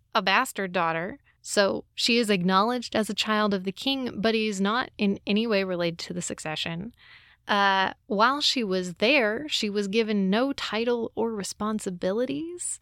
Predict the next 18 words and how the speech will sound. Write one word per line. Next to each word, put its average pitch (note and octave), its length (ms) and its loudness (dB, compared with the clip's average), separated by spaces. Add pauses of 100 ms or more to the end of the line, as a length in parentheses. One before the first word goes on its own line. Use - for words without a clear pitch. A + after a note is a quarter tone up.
or A#3 200 2
anything A3+ 460 2
to G3 80 -4
keep - 300 -8
her G3 180 -2
busy F#3+ 680 0
or F#3 280 -4
occupied F#3 640 0
or F3+ 120 -2
to G3+ 160 -4
show G3 280 2
that F#3+ 200 -4
they F#3+ 100 2
wanted F#3+ 480 0
her G3 180 -4
to F#3+ 200 -6
be F#3+ 240 -4
there, C#4 420 -4